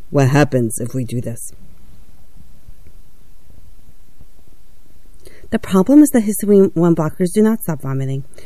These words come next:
Instead, they make more vomiting less painful on the esophagus. However, they do not stop the vomiting. Now,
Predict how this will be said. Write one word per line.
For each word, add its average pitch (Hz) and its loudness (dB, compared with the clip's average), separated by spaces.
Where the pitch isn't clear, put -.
Instead, 143 2
they 180 8
make 202 8
more 190 6
vomiting 165 6
less 156 0
painful 208 0
on 139 0
the 139 2
esophagus. 139 -6
However, 156 4
they 165 8
do 143 8
not 151 8
stop 175 -2
the 143 -2
vomiting. 139 -2
Now, 139 2